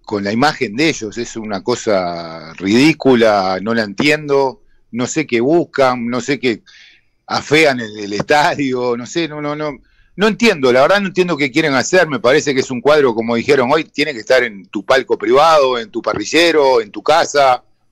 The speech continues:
pero no en el estadio, no en el estadio de Peñarol, que es un templo, que es, que es sagrado para el hincha de Peñarol, poner un cuadro de eso, la verdad,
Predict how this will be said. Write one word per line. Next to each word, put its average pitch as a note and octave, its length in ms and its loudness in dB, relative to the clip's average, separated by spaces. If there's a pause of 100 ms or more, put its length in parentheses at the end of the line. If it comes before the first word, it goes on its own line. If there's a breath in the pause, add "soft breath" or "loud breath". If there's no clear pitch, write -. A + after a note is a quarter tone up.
(120)
pero F2 240 -8
no C#3+ 140 0
en G3+ 80 2
el D#3+ 100 2
estadio, A2 960 0
no B2+ 160 -4
en F#3 80 -2
el B2+ 80 2
estadio C3 460 0
de G2+ 60 -6
Peñarol, G#2+ 600 0
que G#2+ 120 -8
es G2 100 -12
un G2+ 160 -10
templo, B2 440 0
que G2+ 100 -4
es, - 200 -12 (300)
que C#3 100 2
es C3+ 80 0
sagrado C3+ 520 2
para G#2 120 -4
el A2 80 -4
hincha A#2+ 160 -2
de A2 60 2
Peñarol, C#3+ 240 -2
poner C3+ 160 2
un A#2 80 -6
cuadro A#2 340 2
de D3 120 4
eso, A#2+ 200 -4
la F#2+ 140 -2
verdad, D#3+ 340 2